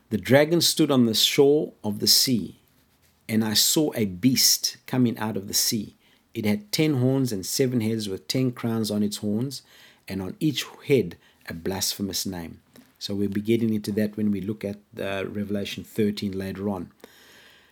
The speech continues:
Fourth title, the beast, a person who is going to arise, to whom Satan, the dragon,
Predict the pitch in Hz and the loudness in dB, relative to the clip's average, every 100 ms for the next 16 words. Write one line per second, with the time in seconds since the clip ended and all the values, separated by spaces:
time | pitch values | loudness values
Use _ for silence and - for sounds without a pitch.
0 | _ _ _ _ _ _ _ - - 180 | _ _ _ _ _ _ _ -14 -6 -6
1 | - 143 131 127 165 190 - _ - 104 | -4 -2 -2 -2 -4 -4 -12 _ -6 -6
2 | 98 120 107 - - - - _ _ _ | 0 0 2 2 2 -2 -6 _ _ _
3 | _ _ _ _ - 110 - - 151 135 | _ _ _ _ -4 -4 0 4 4 4
4 | - 160 131 120 98 113 123 123 - 101 | 0 2 2 2 4 4 4 2 -2 -2
5 | 98 107 120 135 120 - - _ _ _ | 0 2 0 -2 -6 -8 -12 _ _ _
6 | - 98 110 104 - - 135 135 151 123 | -6 -2 2 2 2 2 2 2 2 2
7 | 98 87 113 143 151 101 87 98 | 0 -2 4 4 4 0 -4 -8